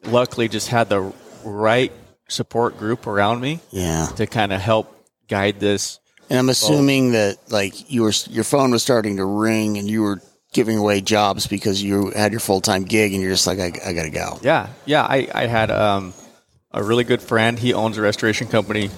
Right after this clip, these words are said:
Speaker 1: in my territory, and so if I couldn't do something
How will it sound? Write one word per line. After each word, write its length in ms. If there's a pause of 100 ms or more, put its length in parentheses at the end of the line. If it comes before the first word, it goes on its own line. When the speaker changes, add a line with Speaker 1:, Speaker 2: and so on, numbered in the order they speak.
(160)
Speaker 1:
in 140
my 180
territory, 640 (400)
and 380 (100)
so 220
if 100
I 140
couldn't 260
do 120
something 500